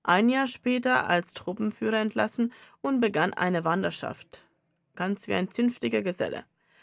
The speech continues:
Zu dieser Zeit wuchs der Wunsch in ihm, mit dem Schiff in die Vereinigten Staaten zu reisen, um die Automobilausstellung auf der Weltausstellung in Saint Louis im Jahr neunzehnhundertvier anzusehen.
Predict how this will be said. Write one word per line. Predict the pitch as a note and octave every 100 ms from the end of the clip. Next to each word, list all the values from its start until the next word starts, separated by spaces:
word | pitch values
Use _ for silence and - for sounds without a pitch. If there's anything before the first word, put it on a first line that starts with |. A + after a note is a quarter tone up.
| _
Zu | -
dieser | A3+ D4 C4+
Zeit | G3 F#3+ A3 A3+
wuchs | G#3 G#3 - -
der | F#3 F#3 F#3
Wunsch | G#3 B3 -
in | - F3+ E3+
ihm, | E3 F#3+ -
mit | F3 F3+
dem | F3+
Schiff | - A#3 A#3+
in | - F#3+
die |
Vereinigten | F#3 F#2+ G3 G#3 - E3+
Staaten | - G3 A3+ G3+
zu | D#3+
reisen, | E3 - - - - - - _
um | - E3+
die | E3+ -
Automobilausstellung | D#3 D#3 E3 D#3+ F3 A#3+ - E3 E3 - D#3+ - -
auf | E3
der | - -
Weltausstellung | F3+ G3+ - - - - D#3
in | - F3+
Saint | F3+ F#3+ F3+
Louis | G3 A3 G3 - _
im | F3
Jahr | E3 D#3 F3
neunzehnhundertvier | E3+ F3 A3 A3 - A#3 -
anzusehen. | F3 - D3+ - -